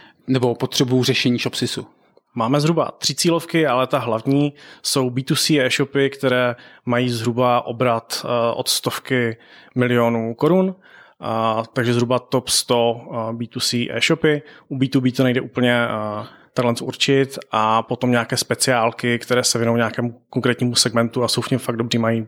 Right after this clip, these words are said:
Speaker 2: potenciál růst a právě jdou i, eh, za hranice, nejenom Československo.
Speaker 1: Mhm, mhm. Hele, víš co, já jsem takovej, eh,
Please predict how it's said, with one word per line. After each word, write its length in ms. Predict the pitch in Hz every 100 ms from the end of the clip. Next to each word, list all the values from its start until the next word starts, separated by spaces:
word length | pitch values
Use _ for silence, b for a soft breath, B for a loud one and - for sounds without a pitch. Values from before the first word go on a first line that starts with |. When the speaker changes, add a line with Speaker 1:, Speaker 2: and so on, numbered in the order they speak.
| -
Speaker 2:
potenciál 520 | 120 117 - 117 120
růst 260 | 117 113 117
a 80 |
právě 300 | 107 120 113
jdou 180 | 113 117
i, 140 | 110 107
eh, 60 | - B B B - 110 113
za 120 | 107 107
hranice, 420 | 110 110 - 110
nejenom 420 | 107 107 110 113
Československo. 760 | - - 113 - 110 104 - - _ _
Speaker 1:
Mhm, 320 | 123 120 117 120 -
mhm. 240 | 113 113 113 - B B B B
Hele, 160 | 139
víš 140 | 143 -
co, 80 |
já 120 | 131 123
jsem 120 | 139
takovej, 500 | 135 143 135 131 131 - -
eh, 400 | 127 123 120